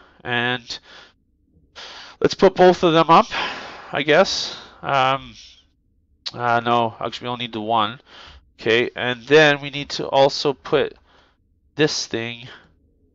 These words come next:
up as well. We want it directly there, right? So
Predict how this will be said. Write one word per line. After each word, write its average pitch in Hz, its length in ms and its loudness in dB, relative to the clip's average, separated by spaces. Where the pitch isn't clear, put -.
up 113 300 0
as 113 180 -8
well. 107 640 0
We 110 80 -14
want 120 240 -6
it 117 120 -8
directly 117 600 0
there, 110 520 0
right? 104 400 -4
So 101 420 -8